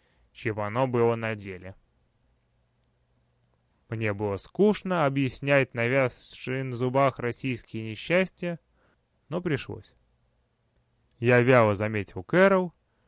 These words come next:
что диссидентство — явление сугубо интеллигентское, связей с народом не имеет, что движение это очень малочисленно. Все протесты подписывают одни и те же люди,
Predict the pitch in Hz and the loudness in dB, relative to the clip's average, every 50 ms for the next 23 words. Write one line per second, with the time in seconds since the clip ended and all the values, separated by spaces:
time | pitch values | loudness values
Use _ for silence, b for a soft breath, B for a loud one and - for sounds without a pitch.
0 | _ _ _ _ - 110 104 101 98 92 104 104 104 135 175 196 196 185 - - | _ _ _ _ -4 -4 -4 -4 -6 -8 -8 -2 2 4 4 4 4 2 -2 -6
1 | - 165 160 165 170 160 - _ _ _ _ _ _ _ _ _ _ 107 107 110 | -6 -4 -2 -2 -4 -4 -8 _ _ _ _ _ _ _ _ _ _ -4 -2 -2
2 | 120 139 165 190 208 226 226 214 185 - - 160 151 151 190 214 208 170 143 120 | 0 2 2 2 2 2 0 0 -2 0 -2 -2 0 4 4 4 6 6 6 4
3 | 107 101 - - 107 104 107 107 123 170 196 208 190 - - - - 170 170 175 | 4 2 -2 -6 -6 -6 -6 -4 -2 0 0 0 -2 -6 -8 -6 -4 -2 -2 -2
4 | 170 - _ _ _ _ _ _ _ _ _ _ _ _ _ _ _ _ _ - | -4 -6 _ _ _ _ _ _ _ _ _ _ _ _ _ _ _ _ _ -4
5 | - 160 196 214 202 160 135 117 - - 120 120 123 120 113 104 98 92 92 107 | 2 4 6 8 8 6 4 2 2 2 4 4 6 6 4 2 0 -4 -6 -4
6 | 135 147 139 120 104 101 120 156 185 196 202 196 185 - - - _ _ _ _ | -2 0 0 0 0 -2 0 0 0 0 0 -2 -2 -6 -10 -18 _ _ _ _
7 | _ _ _ _ _ _ _ _ _ _ _ _ - - 170 175 170 190 196 190 | _ _ _ _ _ _ _ _ _ _ _ _ -4 0 0 4 6 6 6 6
8 | 180 226 233 240 240 220 202 165 143 - - - - - 185 180 - - 110 101 | 8 6 6 6 6 6 4 4 4 2 0 -4 0 0 0 0 0 -4 -6 -6
9 | 95 92 92 95 104 - - - 220 226 196 - - 185 175 170 170 156 - _ | -6 -6 -6 -6 -8 -8 -6 -6 -6 -6 -6 -6 -8 -8 -6 -6 -8 -10 -12 _
10 | _ _ _ _ _ _ _ _ _ _ _ _ _ _ _ _ - - - 226 | _ _ _ _ _ _ _ _ _ _ _ _ _ _ _ _ -20 -4 0 2
11 | 254 262 254 - 190 175 156 139 - - - 190 202 208 - - - 147 123 - | 4 4 4 4 4 4 4 4 2 2 2 4 4 4 2 -2 -4 -4 -4 -2
12 | 107 107 - _ - 131 127 - - - 117 107 101 - 107 104 101 107 143 175 | -4 -6 -6 _ -2 -2 -2 -2 -2 -4 -4 -4 -4 -4 -6 -6 -6 -4 -2 0
13 | 190 190 165 135 - - 120 110 95 101 104 117 151 180 202 190 180 185 180 | 2 2 2 0 -2 -2 -4 -2 -2 -4 -4 0 0 0 0 0 -2 -6 -8